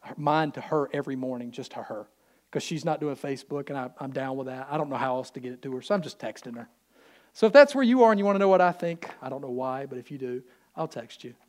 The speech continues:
And, uh, let's go through this stuff together. Let's, let's begin to practice and begin to be renewed and transformed in our thinking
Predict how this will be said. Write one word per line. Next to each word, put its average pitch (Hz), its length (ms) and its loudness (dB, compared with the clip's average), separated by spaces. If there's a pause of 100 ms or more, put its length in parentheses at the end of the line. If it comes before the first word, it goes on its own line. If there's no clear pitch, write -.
(640)
And, 131 180 -8
uh, 127 260 -6
let's 156 180 -6
go 202 160 -4
through 202 180 -6
this 180 140 -2
stuff - 260 -8
together. 165 320 0
Let's, 175 400 0
let's 208 160 -2
begin 240 320 2
to 208 80 4
practice - 960 -2 (440)
and 170 100 -4
begin 196 240 4
to 185 60 0
be 202 120 0
renewed 185 600 -2
and 156 80 -12
transformed 143 720 -10
in 127 80 -10
our 123 140 -8
thinking 127 440 -12